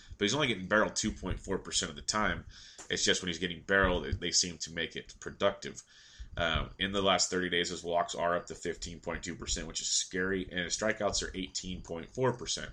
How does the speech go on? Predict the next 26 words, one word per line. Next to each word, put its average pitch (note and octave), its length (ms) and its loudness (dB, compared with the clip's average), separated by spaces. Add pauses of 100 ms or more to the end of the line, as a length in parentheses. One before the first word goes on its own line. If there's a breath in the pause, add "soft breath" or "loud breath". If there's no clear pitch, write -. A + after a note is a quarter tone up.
(680 loud breath)
It's - 180 -2
the G#2+ 120 2
risk-reward G2 800 4
theory. - 360 2 (840)
Milwaukee F2+ 500 0
can F2+ 160 -2
run F2+ 160 2
into F#2 160 0
some G2 300 0
in F2 100 -6
a E2+ 60 -4
heartbeat. A#2 480 0 (600 soft breath)
They F#2 140 2
can F#2+ 140 -2
also F#2 280 2
strike E2+ 300 0
out E2 260 2
ten E2 220 0
times E2 380 -2
and E2+ 80 -8
make E2 100 -6
Faria E2 340 2
look E2 220 -2
like D#2+ 160 -4
a E2 60 -8
G. F2+ 320 -4